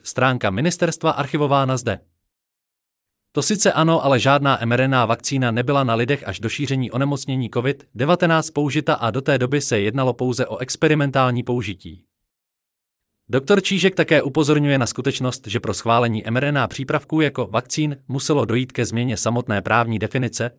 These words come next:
co je to vakcína. Pokud by definice nebyla změněna, byla by látka považována za formu genové terapie,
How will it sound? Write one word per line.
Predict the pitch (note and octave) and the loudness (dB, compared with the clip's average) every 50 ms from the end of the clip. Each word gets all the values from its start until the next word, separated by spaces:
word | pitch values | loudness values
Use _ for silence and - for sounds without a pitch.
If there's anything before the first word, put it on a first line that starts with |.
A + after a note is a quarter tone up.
| _ _ - | _ _ -4
co | - B2 | 0 0
je | A#2 A2 | 0 0
to | - G2 | 0 -2
vakcína. | G#2 G#2 - - - G2+ F2 E2 C#2 - _ _ _ _ _ _ _ _ _ _ _ _ _ _ _ _ _ _ _ _ _ _ _ _ | -2 -4 -4 -6 -6 -6 -6 -8 -10 -16 _ _ _ _ _ _ _ _ _ _ _ _ _ _ _ _ _ _ _ _ _ _ _ _
Pokud | - C#3+ C#3+ - A#3+ F#3 | -4 -2 -2 0 2 4
by | G3 F3 | 4 6
definice | E3 D#3+ - F3+ F3 E3+ - - D#3+ | 6 4 4 4 2 4 4 4 4
nebyla | C#3+ C#3 C3+ D3+ D3 C#3 | 4 4 4 4 4 2
změněna, | A#2 A#2 B2 B2 B2 A#2+ A#2+ A#2 A#2+ A#2 _ - | 2 2 0 0 2 2 0 0 -2 -4 _ -4
byla | G#2 A2+ A#2 A2+ | 0 2 2 2
by | A2 G#2+ | 4 4
látka | G2+ A#2+ A2+ - - G#2+ | 2 2 2 0 -2 -4
považována | - A2 G2+ G#2+ A2+ - A#2 A#2 B2 B2 A#2 A#2 A2 | -2 -2 0 0 0 0 2 2 2 2 2 0 -2
za | G#2 G2 | -4 -4
formu | - - A2+ G2+ G#2 G2 | -2 -2 -4 -2 -2 -4
genové | F2+ G#2+ G2+ G#2+ G2+ G#2 G2+ | -2 -2 -2 0 0 0 0
terapie, | - G#2+ G#2 G#2+ - - G2 F#2 F2+ | 0 -2 -2 -2 -2 -4 -4 -4 -6